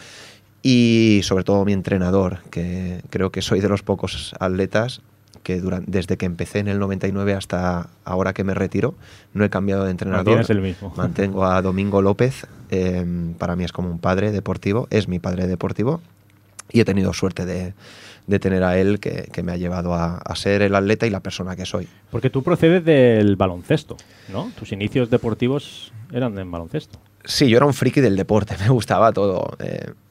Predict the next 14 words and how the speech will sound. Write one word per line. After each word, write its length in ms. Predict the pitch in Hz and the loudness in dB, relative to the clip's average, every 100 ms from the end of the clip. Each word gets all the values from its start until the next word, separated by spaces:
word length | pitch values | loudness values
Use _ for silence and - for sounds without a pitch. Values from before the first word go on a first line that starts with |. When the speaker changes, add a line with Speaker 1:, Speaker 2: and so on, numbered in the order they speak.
| - | -14
Speaker 1:
además 400 | - 95 95 98 | -8 -4 -4 -4
era, 220 | 101 90 | -2 -2
era 200 | 87 92 | -4 -6
coordinado 560 | - 95 95 117 123 104 | -4 -4 0 2 2 2
con 240 | 101 92 | -2 -6
disfer-, 400 | 92 87 90 95 | -6 -6 -6 -4
diferentes 460 | 95 - 92 87 92 | -4 -4 -4 -4 -4
disciplinas, 560 | 87 - 101 127 120 | -4 -4 0 0 0
pero 240 | 120 104 98 | 0 -2 0
sí 160 | 107 | -2
que 80 | 104 | -2
el, 460 | 98 95 92 90 82 | 0 0 0 -2 -4
el 160 | - 92 | -4 -2
básquet 460 | 95 - 101 92 | -2 -2 -2 -2